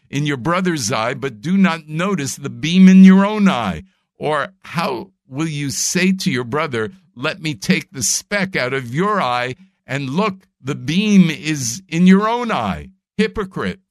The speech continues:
first take the beam out of your own eye, and then you will see clearly to take the speck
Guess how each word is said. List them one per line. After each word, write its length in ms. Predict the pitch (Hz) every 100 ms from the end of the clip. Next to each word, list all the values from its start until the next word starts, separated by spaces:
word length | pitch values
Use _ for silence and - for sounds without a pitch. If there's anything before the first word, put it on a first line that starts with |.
| _ -
first 460 | 165 190 - -
take 380 | - 120 123 _
the 100 | 147
beam 460 | 117 107 120 123 117
out 180 | 110
of 140 | 110 98
your 220 | 113 113
own 320 | 147 160 147
eye, 360 | 107 92 87 95 - _ _
and 360 | 110 120 104 160
then 260 | 185 190
you 100 | 165
will 180 | 147 143
see 420 | - - 123 190
clearly 680 | 190 - 147 151 135 101 98
to 200 | 95 104
take 320 | - 101 95
the 100 | 113
speck 600 | - - - 104 - -